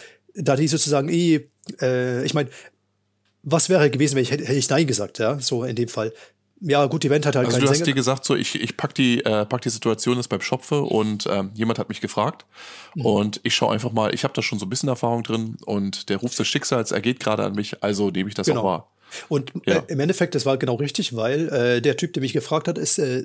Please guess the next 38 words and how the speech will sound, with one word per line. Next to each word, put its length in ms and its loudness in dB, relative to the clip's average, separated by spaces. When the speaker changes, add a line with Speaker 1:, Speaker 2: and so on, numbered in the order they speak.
Speaker 1:
später, 360 2
also 240 0
auch 100 -4
jetzt 180 0
noch 80 -2
ein 80 -2
sehr, 160 2
sehr 80 0
guter 200 -6
Freund 260 -4
von 120 0
mir. 200 0
Äh, 360 2
wir 220 2
sind 120 0
da 60 2
teilweise 320 2
auch 80 -2
durch 160 -2
die 100 -2
Highlands 280 0
gefahren. 400 0
Das 300 0
hätte 140 0
ich 100 4
alles 220 2
nicht 100 2
erlebt, 280 4
wenn 60 0
ich 80 2
damals 320 2
mich 120 0
einfach 160 0
umgedreht 380 0
hätte, 340 0
ja. 60 4
Ähm, 260 6
Speaker 2:
Mhm. 240 2